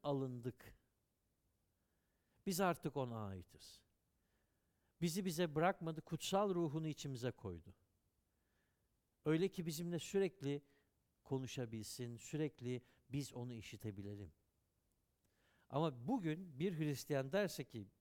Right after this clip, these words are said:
"Ben kendi kararlarımı vereceğim, bana ne?" Hani o saatten sonra ben derim ki, "Bu Hristiyanın varoluş amacına aykırıdır." Çünkü bu Hristiyan artık kendi isteklerini değil,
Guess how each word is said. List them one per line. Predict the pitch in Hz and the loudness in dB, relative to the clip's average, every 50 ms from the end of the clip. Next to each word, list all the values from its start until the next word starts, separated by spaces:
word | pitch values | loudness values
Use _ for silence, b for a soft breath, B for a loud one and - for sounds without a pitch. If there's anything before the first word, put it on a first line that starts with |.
| _ _ _ _ _ | _ _ _ _ _
"Ben | 101 120 147 202 196 | 0 2 2 2 2
kendi | - - 180 190 196 202 | 0 -2 -2 -2 -2 -4
kararlarımı | - 190 180 185 180 180 175 180 180 180 180 180 175 | 2 4 4 6 6 4 4 2 2 2 0 0 0
vereceğim, | 165 151 135 113 104 104 90 85 90 - - | 0 0 -2 -2 -4 -6 -6 -8 -10 -4 0
bana | 135 147 165 165 | 0 2 2 2
ne?" | 139 104 85 - - _ _ _ _ _ b b b b b b b b | 2 0 -2 -4 -12 _ _ _ _ _ b b b b b b b b
Hani | 117 107 98 85 - - _ _ _ _ _ _ _ _ _ _ _ _ _ _ - | -4 -4 -4 -4 -8 -12 _ _ _ _ _ _ _ _ _ _ _ _ _ _ -6
o | - 170 | -6 -2
saatten | - 208 190 180 - - - 139 120 143 | 0 2 2 2 2 0 -4 -4 -4 -4
sonra | - - 147 143 151 180 190 160 | -6 -4 -2 0 0 0 -2 -2
ben | 147 113 147 147 - | -2 -4 -4 -4 -2
derim | 180 185 202 196 175 | -2 -2 -2 -4 -8
ki, | - - 170 175 170 B B B B B - | -8 -8 -8 -8 -8 B B B B B -2
"Bu | 175 196 160 | 0 2 4
Hristiyanın | 160 151 156 - - - - 151 143 139 160 190 202 202 B B B B B | 4 2 2 0 -2 -4 -2 0 0 0 0 -2 -2 -2 B B B B B
varoluş | 113 117 151 180 202 202 180 170 175 202 196 - - - | 0 4 4 6 6 4 2 0 0 -2 -4 -6 -8 -4
amacına | - 139 143 147 151 143 135 160 170 | -2 -2 0 0 -2 -2 -2 -2 0
aykırıdır." | 170 156 139 127 - - 131 139 120 98 - - - _ _ _ _ _ _ _ _ _ _ _ _ _ _ _ - | 2 0 0 -2 -2 -2 -4 -4 -4 -6 -12 -14 -18 _ _ _ _ _ _ _ _ _ _ _ _ _ _ _ -10
Çünkü | - 123 117 135 | -8 -6 -2 0
bu | 165 | 2
Hristiyan | 175 180 165 143 - - - 131 143 165 151 | 2 2 2 0 -2 -2 0 0 0 0 0
artık | 147 131 127 - - 143 - | -2 -4 -4 -4 -8 -12 -6
kendi | - 131 123 123 131 151 | -2 -2 -2 -2 -2 -4
isteklerini | 156 - - - 127 - - 113 107 101 101 98 104 117 | -4 -4 -2 -4 -4 -4 -2 -4 -4 -4 -4 -6 -6 -6
değil, | 147 170 | -6 -6